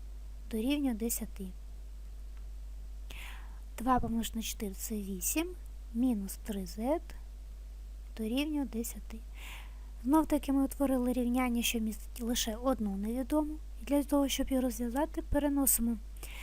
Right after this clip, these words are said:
доданки з невідомими в один бік, без невідомих в інший. Десять мінус вісім. При перенесенні знак змінюємо на протилежний. Мінус три зет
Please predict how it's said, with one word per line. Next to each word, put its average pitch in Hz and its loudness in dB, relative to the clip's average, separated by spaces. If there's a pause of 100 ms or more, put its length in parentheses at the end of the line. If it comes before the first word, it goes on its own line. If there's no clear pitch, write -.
(460)
доданки 262 8
з 233 0
невідомими 233 2
в 202 -2
один 302 4
бік, 359 4 (380)
без 254 6
невідомих 269 2
в - -4
інший. 202 -4 (760)
Десять 262 0 (200)
мінус 240 0
вісім. - -6 (420)
При 262 8
перенесенні 240 2
знак 240 4
змінюємо 220 0
на 220 0
протилежний. 214 -4 (760)
Мінус 226 4
три 208 -2
зет 247 -2